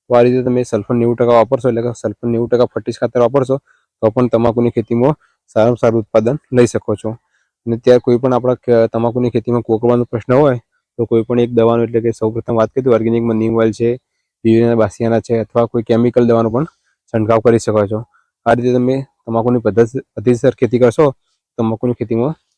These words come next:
ચોક્કસ સારામાં સારું ઉત્પાદન લઈ શકો, લઈ શકીશું.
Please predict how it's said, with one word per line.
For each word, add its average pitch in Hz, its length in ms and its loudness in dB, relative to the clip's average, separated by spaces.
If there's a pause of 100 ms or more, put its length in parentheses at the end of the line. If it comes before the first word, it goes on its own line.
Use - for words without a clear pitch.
(180)
ચોક્કસ - 260 -2
સારામાં 113 300 0
સારું 110 260 -4
ઉત્પાદન 123 440 -2 (520)
લઈ 123 140 6
શકો, 107 340 -4 (200)
લઈ 131 120 2
શકીશું. 113 480 -6